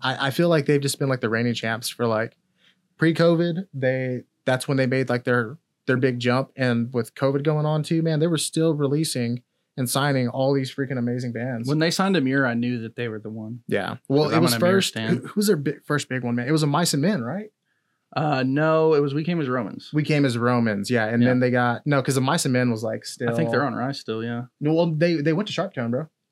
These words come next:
Speaker 2: I don't, are you
Speaker 1: Uh,
Speaker 2: serious?
Speaker 1: yeah, I'm pretty, I'm pretty sure they, uh, a Mice and Men went to Sharp Tone, but that was, like, a mid, like, Sharp Tone, like, era signing. Um, so yeah, they did We Came as Romans. Um, they got Amir.
Speaker 2: Don Broco.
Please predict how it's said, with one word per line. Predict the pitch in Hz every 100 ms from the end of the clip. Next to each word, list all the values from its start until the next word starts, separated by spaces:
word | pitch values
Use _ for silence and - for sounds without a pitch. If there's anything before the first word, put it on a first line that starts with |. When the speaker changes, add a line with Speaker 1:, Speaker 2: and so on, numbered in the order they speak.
| - -
Speaker 2:
I | 135
don't, | 170 -
are |
you | 151 180
Speaker 1:
Uh, |
Speaker 2:
serious? | 143 175
Speaker 1:
yeah, | 226
I'm | 160
pretty, | 190 147
I'm |
pretty | 147 190
sure | - 175
they, | 160 143
uh, | 131 123 120
a |
Mice | 135 147 151
and |
Men | 147
went | 143
to | 139
Sharp | 151 143
Tone, | 147
but | 135
that | 147
was, | 165
like, | 156
a | 147
mid, | 135 135 127
like, | 120 120
Sharp | 117 117
Tone, | 135 117
like, | 117 -
era | 123 120 131 - -
signing. | - 120 113 127 - _ _ _ _
Um, | 127 120 113 107 127
so | 143
yeah, | 131 123
they | 113 127
did | 135 127 127 123
We | 131
Came | 160 156
as | 139
Romans. | 143 143 143 139 135 127
Um, | 139 117 113
they | 120
got | 123
Amir. | 110 110 127 131 127 123 - _
Speaker 2:
Don | 139 135
Broco. | 127 127 131 127 139